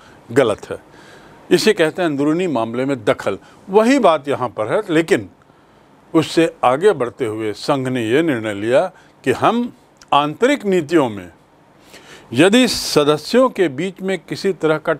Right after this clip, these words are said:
टकराव हो रहा है आंतरिक नीतियों में, तो टकराव को हटाने का प्रयास करना, सामंजस्य स्थापित करना और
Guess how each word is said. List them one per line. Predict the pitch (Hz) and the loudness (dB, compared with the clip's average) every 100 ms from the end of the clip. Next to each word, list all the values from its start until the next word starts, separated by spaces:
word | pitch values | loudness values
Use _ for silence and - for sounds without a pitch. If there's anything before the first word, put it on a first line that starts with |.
| - | -4
टकराव | 131 117 110 147 185 | -6 -2 2 2 2
हो | 120 | -2
रहा | 98 85 - | -6 -8 -16
है | 104 - _ _ 156 | -16 -18 _ _ 0
आंतरिक | 170 170 226 226 | 0 2 2 0
नीतियों | 160 139 - 123 110 | -2 -6 -6 -8 -6
में, | 147 208 _ - - - - | -8 -10 _ -20 -20 -20 0
तो | 247 233 - | 2 2 0
टकराव | 156 135 127 147 214 240 240 - - _ _ _ _ - - - - | -6 -2 2 4 4 2 0 -6 -20 _ _ _ _ -20 -20 -20 2
को | 208 220 | 4 4
हटाने | - 123 143 151 196 | 0 -2 0 0 -2
का | 185 131 | -4 -4
प्रयास | - 127 135 165 | -2 0 2 2
करना, | - 175 185 214 202 _ _ - - - | 0 -4 -4 -8 -10 _ _ -20 -20 -20
सामंजस्य | - 147 131 147 185 185 165 156 | -2 2 2 2 0 -4 -4 -8
स्थापित | - 135 135 208 - | -4 -2 0 0 -2
करना | 170 175 180 180 - _ - | -4 -2 -4 -6 -12 _ 0
और | 226 269 262 | 2 4 0